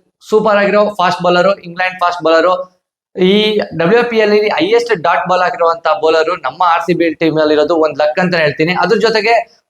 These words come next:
ಪವರ್ ಪ್ಲೇ ಅಲ್ಲಿ ತುಂಬಾನೇ ಚೆನ್ನಾಗಿ ಬೌಲಿಂಗ್ ಮಾಡ್ತಾ ಇದ್ದಾರೆ, ವಿಕೆಟ್ಸ್ ಕೂಡ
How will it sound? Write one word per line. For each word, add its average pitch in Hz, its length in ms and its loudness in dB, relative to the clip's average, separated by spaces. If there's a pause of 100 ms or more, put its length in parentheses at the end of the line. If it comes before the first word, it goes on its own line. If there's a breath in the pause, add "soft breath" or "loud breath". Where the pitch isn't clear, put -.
ಪವರ್ 226 320 0
ಪ್ಲೇ 240 120 0
ಅಲ್ಲಿ 226 180 2
ತುಂಬಾನೇ 226 480 -2
ಚೆನ್ನಾಗಿ 196 320 -2
ಬೌಲಿಂಗ್ 202 260 0
ಮಾಡ್ತಾ 190 180 -2
ಇದ್ದಾರೆ, 196 160 -2
ವಿಕೆಟ್ಸ್ 226 460 -2
ಕೂಡ 214 120 2